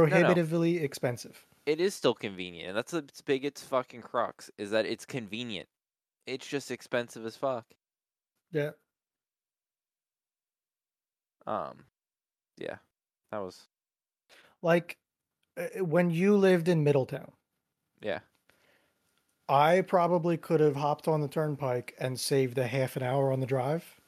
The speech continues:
Speaker 2: Oh, yeah.
Speaker 1: But it would have cost me so much <laughs> money.
Speaker 2: So much.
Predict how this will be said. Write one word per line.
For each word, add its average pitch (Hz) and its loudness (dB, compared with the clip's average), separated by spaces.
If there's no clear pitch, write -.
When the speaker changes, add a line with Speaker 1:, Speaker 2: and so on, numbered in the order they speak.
Speaker 2:
Oh, 226 4
yeah. 220 2
Speaker 1:
But 160 6
it 180 4
would 160 6
have 160 4
cost 156 4
me 139 2
so 127 -2
much - -16
<laughs> - -
money. 151 -4
Speaker 2:
So 151 -8
much. 117 -6